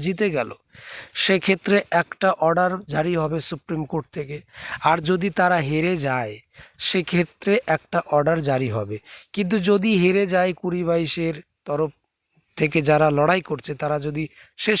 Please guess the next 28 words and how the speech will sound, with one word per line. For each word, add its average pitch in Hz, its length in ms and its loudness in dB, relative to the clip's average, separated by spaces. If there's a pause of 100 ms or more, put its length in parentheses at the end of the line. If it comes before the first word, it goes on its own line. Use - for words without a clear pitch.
(100)
মুহূর্তে 185 320 -2 (120)
গিয়ে 170 220 -2
যদি 165 220 -4
হেরে 147 300 0
যায়, 135 180 -4 (720)
ওইখানে 220 400 2 (120)
যদি 196 180 0 (280)
আনঅ্যাবজর্বদের 185 840 0 (120)
প্রার্থীদের 175 540 -4 (100)
জন্যে 165 340 -2 (580)
যদি 175 260 4 (300)
আলাদাভাবে 190 640 2 (120)
স্পেশালি 185 540 -4 (120)
কোনো 160 240 -2 (720)
অর্ডার 170 340 4 (100)
জারি 170 200 2 (100)
হয়ে 165 180 2 (100)
আসে 143 180 -4 (120)
কুড়ি 165 240 -2
বাইশ 156 180 -2 (140)
মামলার 147 420 -2
ক্ষেত্রে, 131 340 -8 (360)
কারণ 151 160 2 (100)
সেখানে 160 300 2 (240)
আনঅ্যাবজর্ব 170 580 0
প্রার্থীরাও 185 440 0 (100)
কিন্তু 165 280 -4 (500)
সেই 160 180 -2